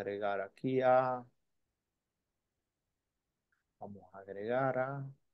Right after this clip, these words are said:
aquí, ¿a quién se agrega? Sí. Aquí a Ronald.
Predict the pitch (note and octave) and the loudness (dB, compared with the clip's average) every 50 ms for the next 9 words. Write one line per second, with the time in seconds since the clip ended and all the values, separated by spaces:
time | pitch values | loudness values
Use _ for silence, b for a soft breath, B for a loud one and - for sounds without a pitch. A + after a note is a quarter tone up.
0 | _ _ _ _ - G#2 - _ - C3 E3+ F3+ F#3+ F3+ - - C3 - - - | _ _ _ _ -20 -20 -20 _ -8 -6 -6 -6 -8 -10 -12 -14 -16 -12 -8 -6
1 | C3 B2 A#2+ G#2 G2 G2 G2 - - - - - - - _ _ _ _ _ _ | -6 -4 -4 -6 -8 -8 -10 -12 -14 -14 -14 -14 -16 -16 _ _ _ _ _ _
2 | _ _ _ _ _ _ _ _ _ _ _ _ _ - G2 G2+ - - - C#3+ | _ _ _ _ _ _ _ _ _ _ _ _ _ -16 -16 -14 -16 -10 -2 0
3 | C#3 C3+ C3 A#2+ A#2 A#2+ B2 C3 C3+ B2+ B2+ B2 - - _ _ _ _ _ _ | 2 4 4 4 4 2 2 2 2 0 0 -2 -4 -8 _ _ _ _ _ _
4 | _ _ - G#2 G2+ F#2+ G2 - - | _ _ -6 -4 -4 -6 -10 -14 -18